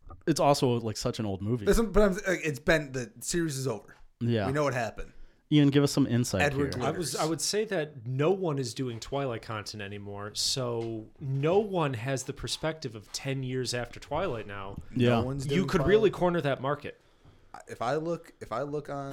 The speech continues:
Speaker 2: <laughs> Apple Podcasts right now and I
Speaker 1: The Twilight
Speaker 2: find
Speaker 1: podcast?
Speaker 2: anything Twilight,
Speaker 1: I bet you will.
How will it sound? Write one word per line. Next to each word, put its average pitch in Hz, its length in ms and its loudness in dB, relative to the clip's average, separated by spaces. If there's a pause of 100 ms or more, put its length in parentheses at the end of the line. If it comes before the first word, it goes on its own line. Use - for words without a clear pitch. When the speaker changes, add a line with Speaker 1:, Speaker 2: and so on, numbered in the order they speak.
(140)
Speaker 2:
<laughs> - 140 -6
Apple 123 280 -6
Podcasts 127 420 -2
right 120 80 -6
now 127 160 -8
and 110 60 -12
I 110 100 -6
Speaker 1:
The 143 60 0
Twilight 117 380 0
Speaker 2:
find 135 180 0
Speaker 1:
podcast? 127 40 -4
Speaker 2:
anything 143 240 -4
Twilight, 147 480 -2 (100)
Speaker 1:
I 113 120 2
bet 131 200 2
you 165 80 -2
will. 185 280 0